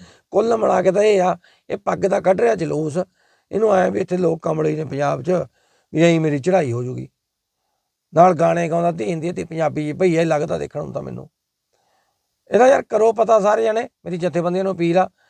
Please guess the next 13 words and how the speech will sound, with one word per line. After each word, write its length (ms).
ਵੀ 80
ਸਾਲੇ 220
ਨੂੰ 80
ਸਮਝਾਇਓ 400
ਨਾ, 80
ਪਹਿਲਾਂ 240
ਜਾਣ 260
ਸਾਰੇ 220
ਛਿੱਤਰ 280
ਫੇਰੋ 240
ਇਹੋ 100
ਜਿਹੇ 120
ਦੇ, 140